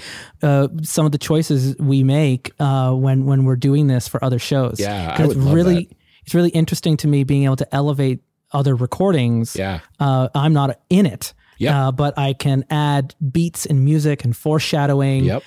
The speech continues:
Speaker 1: into the stories with, with, with the music I've got on hand in my library to, uh,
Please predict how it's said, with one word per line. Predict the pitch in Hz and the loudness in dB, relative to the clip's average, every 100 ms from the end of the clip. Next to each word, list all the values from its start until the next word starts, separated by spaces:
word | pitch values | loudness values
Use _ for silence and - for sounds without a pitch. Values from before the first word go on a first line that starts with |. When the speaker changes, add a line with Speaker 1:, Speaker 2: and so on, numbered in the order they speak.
| - _ - | -16 _ -2
Speaker 1:
into | 170 190 - 156 | 2 2 0 -2
the | 139 | -2
stories | - 175 170 165 135 131 - | -4 -2 0 2 0 -2 -4
with, | 143 135 - - | -4 -4 -6 -4
with, | 139 127 143 | -4 -4 -6
with | 135 | -2
the | 131 | 0
music | 143 143 131 | 2 0 0
I've | 143 | -2
got | 151 131 | 0 -2
on | 123 | 0
hand | 120 127 123 | 0 0 0
in | |
my | 120 | 0
library | 123 135 139 131 120 123 - - _ | 0 0 0 0 -2 -4 -8 -20 _
to, | - 147 123 | -4 0 0
uh, | 123 | 0